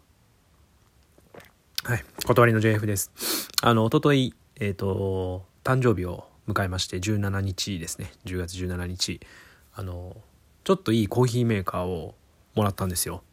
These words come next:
あの、魔法瓶のやつ？<laughs> ちょっとわかんないけど、やっとね、昨日、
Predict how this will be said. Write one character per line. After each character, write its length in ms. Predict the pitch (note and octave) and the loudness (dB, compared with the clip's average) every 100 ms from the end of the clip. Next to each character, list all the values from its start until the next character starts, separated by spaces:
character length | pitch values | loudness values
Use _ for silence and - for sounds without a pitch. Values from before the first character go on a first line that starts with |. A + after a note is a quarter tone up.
| _ _ _ _ _ _ - | _ _ _ _ _ _ -4
あ 140 | G2 | -2
の、 680 | F#2 F2+ F2+ F#2 F2 F2 F#2 _ _ _ _ _ _ _ _ _ _ _ _ _ _ _ _ _ _ _ - | -2 -4 -6 -8 -8 -10 -14 _ _ _ _ _ _ _ _ _ _ _ _ _ _ _ _ _ _ _ -4
魔 160 | G#2+ | -2
法 200 | G2 G2+ F#2+ | 0 -2 -2
瓶 200 | F#2+ F#2+ | -6 -10
の 80 | F2+ | -12
や 80 | F2+ | -6
つ？ 260 | - F2+ B2 - _ - | -6 -6 -12 -16 _ 4
<laughs> 320 | - - - D3 D3+ | 8 8 8 4 4
ち 100 | - | 0
ょ 40 | |
っ 20 | A#2+ | 0
と 80 | |
わ 60 | G2 | 2
か 80 | A2+ | 2
ん 20 | |
な 80 | G#2+ | 0
い 60 | F#2+ | -2
け 80 | |
ど、 160 | F#2+ F2+ - - - - - - | -4 -6 -10 -14 -12 -14 -12 4
や 160 | B2+ | 6
っ 40 | B2 | 6
と 160 | - | 4
ね、 100 | D#3 | 2
昨 160 | G#2+ B2 | 2 0
日、 280 | A2+ A2 | 2 2